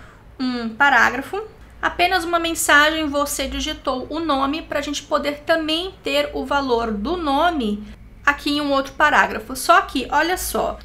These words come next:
se a gente for digitar alguma coisa, o input, ele é atualizado, porém o nome não é atualizado. Então aqui a gente conseguiu passar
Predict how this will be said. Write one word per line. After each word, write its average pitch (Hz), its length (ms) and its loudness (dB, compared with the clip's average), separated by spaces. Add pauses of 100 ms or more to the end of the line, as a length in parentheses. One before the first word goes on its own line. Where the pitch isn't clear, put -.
(100)
se - 220 -2
a 320 100 8
gente 392 320 -2
for 285 260 0
digitar 269 480 4
alguma 233 280 0
coisa, 294 680 4 (100)
o 294 100 -2
input, 349 800 -4
ele 311 200 2
é 233 80 8
atualizado, 277 840 2
porém 330 300 0
o 339 60 -4
nome 311 360 0
não 330 240 -2
é 320 60 4
atualizado. 247 880 2
Então 330 320 2
aqui 392 260 2
a 330 80 2
gente 320 220 -6
conseguiu 285 480 -2
passar 262 680 4